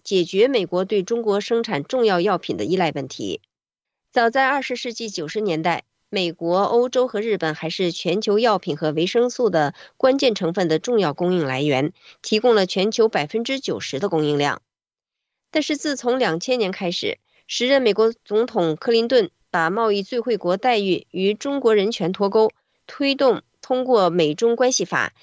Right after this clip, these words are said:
给予中共正常贸易伙伴待遇，包括降低进口关税，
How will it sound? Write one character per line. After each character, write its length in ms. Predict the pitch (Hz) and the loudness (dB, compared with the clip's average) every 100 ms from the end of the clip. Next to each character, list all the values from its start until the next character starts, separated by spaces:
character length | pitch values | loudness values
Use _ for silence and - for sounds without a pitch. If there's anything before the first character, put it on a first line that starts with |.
| _ | _
给 220 | - 196 180 | 0 0 0
予 180 | 220 | -2
中 220 | 240 269 262 | -4 -4 0
共 200 | 240 214 | 0 2
正 220 | 247 202 | 0 0
常 220 | 202 185 | 0 0
贸 160 | 208 180 | 0 0
易 60 | |
伙 180 | 170 123 | -2 -2
伴 160 | 180 175 | -2 0
待 180 | 156 | 0
遇， 240 | 147 147 - _ _ | 0 -4 -6 _ _
包 160 | - 208 | -2 0
括 260 | 208 202 190 | 2 2 2
降 320 | 233 202 180 | -2 -2 -2
低 180 | 226 220 | -4 -4
进 180 | 254 | -4
口 180 | 202 147 | -4 -4
关 240 | - 202 226 | -2 0 0
税， 280 | 214 160 | -2 -4